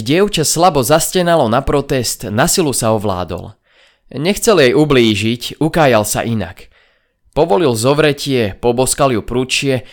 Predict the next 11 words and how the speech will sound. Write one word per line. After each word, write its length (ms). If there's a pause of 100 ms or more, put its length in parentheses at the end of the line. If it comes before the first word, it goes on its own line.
(140)
a 80
v 80
nervových 480
zakončeniach 800
zacítil 560
vzruchy 480
životnej 560
energie. 640 (400)
Ach, 560 (480)
toto 240
je 80